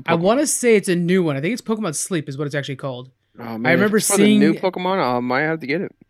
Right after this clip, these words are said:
Speaker 2: <laughs>
Speaker 1: No, it's not for the game. It'll be for a mobile thing. It's an
Speaker 2: Oh, I
Speaker 1: app.
Speaker 2: don't care then. Yeah.
Speaker 1: Yeah, <laughs> exactly. Yeah,
Speaker 2: Yeah.
Speaker 1: yeah.
Speaker 2: <laughs>
Speaker 1: So it's what I mean, it's kinda like, I don't understand why you would do this, but you, you guys just keep making money, and you haven't really done me wrong yet. So
Speaker 2: Yeah.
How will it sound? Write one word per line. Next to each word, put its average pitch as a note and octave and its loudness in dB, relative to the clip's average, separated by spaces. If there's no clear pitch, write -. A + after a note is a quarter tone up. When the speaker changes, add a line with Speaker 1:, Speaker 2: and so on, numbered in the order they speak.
Speaker 2:
<laughs> D3 -6
Speaker 1:
No, F#3 6
it's F3 2
not G#3+ 2
for C4+ -4
the A3+ 2
game. F3 0
It'll D#3+ 0
be D#3+ -2
for D#3 0
a D3+ 0
mobile D#3 -2
thing. C3 -12
It's E3+ -8
an E3+ 4
Speaker 2:
Oh, C#3+ 4
I C#3 4
Speaker 1:
app. C3 2
Speaker 2:
don't A2+ -4
care F2+ -6
then. A2 -6
Yeah. - -8
Speaker 1:
Yeah, D#3+ -6
<laughs> F#3 2
exactly. F#3 2
Yeah, D3+ -2
Speaker 2:
Yeah. D3+ -2
Speaker 1:
yeah. F#3+ -2
Speaker 2:
<laughs> - -8
Speaker 1:
So C3+ -6
it's E3+ -10
what F3+ 2
I F#3+ -2
mean, F3 -4
it's G#3+ -18
kinda A3 -4
like, E3 -4
I G3 -8
don't G3 -6
understand D3+ -4
why D#3 -2
you E3 0
would E3 -4
do E3+ -4
this, D#3+ -4
but C3+ -8
you, D3+ -10
you F3 -2
guys F#3 0
just - -12
keep G#3+ -2
making F3+ -4
money, E3+ -2
and D3+ -4
you D#3 -6
haven't D3 -10
really D3 -8
done C#3 -6
me C#3 -8
wrong C#3 -10
yet. C#3 -8
So D3 -8
Speaker 2:
Yeah. A2 -10